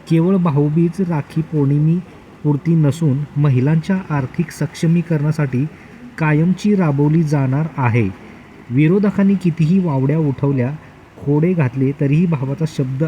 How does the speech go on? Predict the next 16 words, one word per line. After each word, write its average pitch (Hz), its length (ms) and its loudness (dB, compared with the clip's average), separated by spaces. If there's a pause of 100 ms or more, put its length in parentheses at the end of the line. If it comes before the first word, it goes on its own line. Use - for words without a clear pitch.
(120)
आहे. 120 240 0 (500)
ही 190 140 4
योजना 165 340 2
महिलांसाठी 156 760 0
पुढे 139 400 0 (440)
कायम 156 380 0
राहील. 139 280 2 (500)
ही 185 200 4
योजना 156 320 2
बहिणींसाठी 147 880 0 (480)
माहेरची 143 580 0
मदत 156 440 0
असल्याचे 135 500 -4 (540)
प्रतिपादन 151 540 -2
मुख्यमंत्री 156 680 -2
एकनाथ 135 280 -2